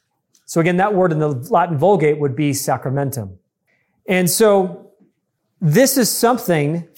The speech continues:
that helps us understand what the sacrament is. It is essentially an act that reveals a once held mystery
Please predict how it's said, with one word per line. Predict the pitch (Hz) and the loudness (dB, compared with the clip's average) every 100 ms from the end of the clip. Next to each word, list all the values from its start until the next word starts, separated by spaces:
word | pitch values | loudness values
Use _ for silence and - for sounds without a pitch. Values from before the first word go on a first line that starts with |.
| _ _ _ _ | _ _ _ _
that | 185 156 202 | -2 0 0
helps | 135 226 226 | 2 0 2
us | 220 - | -2 -2
understand | 226 190 180 - - 220 208 143 165 175 - _ _ _ | -4 -2 -2 -4 -2 0 2 0 -4 -8 -12 _ _ _
what | 185 190 | -2 0
the | |
sacrament | 208 - 202 185 202 185 185 - _ _ _ | -2 0 0 0 -2 -2 -2 -6 _ _ _
is. | 240 262 - - - _ _ _ - | 2 2 0 -8 -12 _ _ _ 0
It | 214 | 0
is | 208 220 220 202 - - _ _ _ _ _ _ | 4 4 4 2 -4 -14 _ _ _ _ _ _
essentially | 196 - - 277 269 226 180 170 175 - - | -4 -2 0 0 2 2 2 2 0 -4 -6
an | 175 175 | -4 -4
act | 226 233 220 156 - 175 | -2 0 2 -2 -6 0
that | 202 220 | 0 0
reveals | 175 165 139 147 247 277 170 156 175 170 - _ _ _ - | 0 0 0 2 4 6 4 2 0 -2 -8 _ _ _ 0
a | 190 | 2
once | 165 190 247 269 - - - _ _ _ | 4 4 4 2 -2 -6 -12 _ _ _
held | - 220 220 196 170 | 0 2 4 4 2
mystery | 180 226 - 202 170 160 | 4 2 0 0 2 2